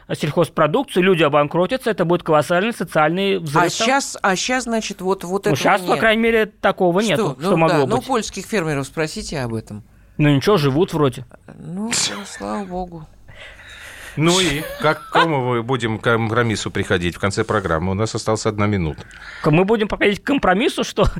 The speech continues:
Speaker 1: <laughs> в общем-то, а, опять же,
Speaker 3: По
Speaker 1: цитирую
Speaker 3: большому счету, вы с Путиным согласны?
Speaker 1: Да.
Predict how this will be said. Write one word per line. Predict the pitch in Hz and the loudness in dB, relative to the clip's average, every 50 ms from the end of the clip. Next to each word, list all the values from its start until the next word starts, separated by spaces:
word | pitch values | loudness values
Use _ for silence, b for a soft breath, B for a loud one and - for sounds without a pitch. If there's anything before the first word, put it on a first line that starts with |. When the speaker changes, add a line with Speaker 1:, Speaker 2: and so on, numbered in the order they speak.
| - | -8
Speaker 1:
<laughs> | - - 226 - | -10 -12 -10 -4
в | - | -2
общем-то, | 156 151 - 214 196 - - 185 175 b b b b b b - - 180 | -2 0 0 0 0 2 0 0 -2 b b b b b b -8 0 4
а, | 175 170 160 160 160 156 156 165 | 4 6 6 6 6 4 4 2
опять | 165 156 202 185 151 - | 2 2 2 2 2 2
же, | 156 | -2
Speaker 3:
По | 139 - | -8 -6
Speaker 1:
цитирую | 165 147 135 | -2 0 2
Speaker 3:
большому | 135 160 165 - 185 165 135 | 2 2 2 2 0 0 -2
счету, | 120 - - 107 - 92 | -2 -4 -4 -4 -4 -4
вы | 90 117 | -6 -6
с | - | -4
Путиным | - 143 135 - 123 123 117 | -4 -6 -6 -4 -4 -4 -2
согласны? | - 135 127 143 185 226 226 - - - 76 71 | 0 0 0 2 0 0 0 -2 -4 -4 -2 2
Speaker 1:
Да. | - 156 147 139 135 | 2 4 4 2 2